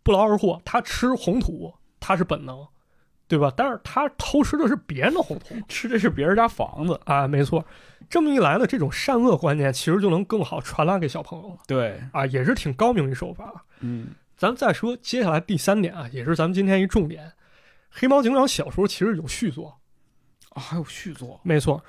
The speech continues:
Speaker 2: 就是刚才那个外星人吗？
Speaker 1: 呃，不仅是这个。首先呢，我现在收集到了啊，有一个一九八八年出的，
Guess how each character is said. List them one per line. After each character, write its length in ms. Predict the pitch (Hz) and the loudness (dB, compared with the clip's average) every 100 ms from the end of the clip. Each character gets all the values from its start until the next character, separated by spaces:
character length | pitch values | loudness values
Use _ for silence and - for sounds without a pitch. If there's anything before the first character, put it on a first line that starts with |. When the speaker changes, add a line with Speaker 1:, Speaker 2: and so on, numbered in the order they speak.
| - | -2
Speaker 2:
就 100 | 220 | -2
是 40 | |
刚 180 | 170 185 | 0 -4
才 100 | 156 | -4
那 100 | 180 | -4
个 60 | 170 | -4
外 140 | 185 | -6
星 160 | 180 156 | -4 -4
人 140 | 127 | -4
吗？ 200 | 170 175 _ _ | -6 -8 _ _
Speaker 1:
呃， 180 | 170 165 | 0 0
不 300 | 160 - 277 | 0 4 4
仅 240 | 139 139 | 4 -6
是 160 | 131 135 | -8 -6
这 200 | 131 135 | -6 -8
个。 80 | 131 139 _ _ _ _ | -10 -18 _ _ _ _
首 220 | - 151 | -2 2
先 200 | 190 254 | 2 2
呢， 80 | 214 | 2
我 260 | 135 139 | 2 0
现 200 | 131 233 | 0 0
在 120 | 254 202 | 2 0
收 280 | - 262 | 2 2
集 100 | 175 | 2
到 220 | 170 226 165 | 2 0 0
了 100 | 165 | -6
啊， 180 | 147 143 | -14 -2
有 160 | 147 | 0
一 60 | 170 | 0
个 60 | 233 | 0
一 160 | 247 | 0
九 120 | 196 | 0
八 180 | 143 208 | 0 2
八 160 | 247 247 | 2 -2
年 180 | 160 143 | -4 -6
出 260 | - 185 | -6 -6
的， 120 | 196 | -10